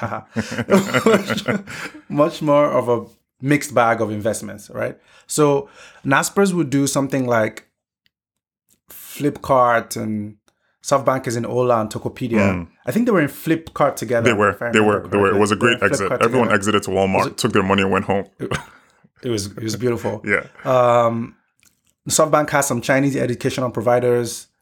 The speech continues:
Speaker 1: Naspers has Codecademy and Udemy. Um, fintech, SoftBank has GrabPay, Origami. Naspers has PaySense, Zest,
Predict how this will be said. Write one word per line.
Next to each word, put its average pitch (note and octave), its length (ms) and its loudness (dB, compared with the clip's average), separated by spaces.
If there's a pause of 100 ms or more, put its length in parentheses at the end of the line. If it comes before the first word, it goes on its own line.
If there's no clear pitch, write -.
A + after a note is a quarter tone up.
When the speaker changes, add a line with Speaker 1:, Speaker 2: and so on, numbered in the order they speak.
(100)
Speaker 1:
Naspers B2 400 0
has B2 180 2
Codecademy A#2+ 680 0
and G#2 140 0
Udemy. B2 480 0 (640)
Um, A2 640 -2 (220)
fintech, C#3+ 840 0 (220)
SoftBank B2 440 -2
has A2+ 200 -2
GrabPay, A#2 840 0
Origami. A2 720 -2 (840)
Naspers A#2+ 460 2
has A2+ 160 -2
PaySense, A2+ 840 0 (200)
Zest, A2+ 600 0